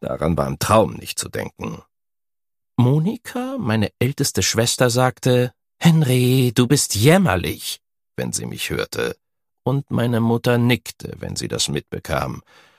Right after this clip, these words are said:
Sie ergänzte es sogar: "Und peinlich." Sie hatte ein gutes Gefühl für Peinlichkeiten,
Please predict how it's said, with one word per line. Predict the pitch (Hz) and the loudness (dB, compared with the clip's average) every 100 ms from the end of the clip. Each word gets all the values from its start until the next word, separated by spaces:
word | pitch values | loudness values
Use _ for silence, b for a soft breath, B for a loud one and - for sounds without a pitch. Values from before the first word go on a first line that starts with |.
| b b b _ | b b b _
Sie | - 58 | -10 -6
ergänzte | 57 - 90 101 - - | -4 2 4 4 0 -4
es | - - - | -6 -4 -6
sogar: | - - 60 58 - _ _ _ _ _ | -6 -6 -6 -6 -10 _ _ _ _ _
"Und | 180 233 - | 2 2 0
peinlich." | - 147 240 247 95 90 - - _ _ _ _ _ _ _ _ _ _ - | 4 4 4 0 -4 -6 -10 -16 _ _ _ _ _ _ _ _ _ _ -4
Sie | 139 156 156 | 0 2 2
hatte | 147 156 185 165 | 0 -2 -2 -2
ein | - 151 139 | 0 0 0
gutes | 139 156 160 - | -2 0 -2 0
Gefühl | 156 - 180 147 104 | -2 0 2 2 0
für | - 95 | -4 -2
Peinlichkeiten, | - 101 98 92 - 107 101 - 107 | 2 2 2 0 0 2 2 2 0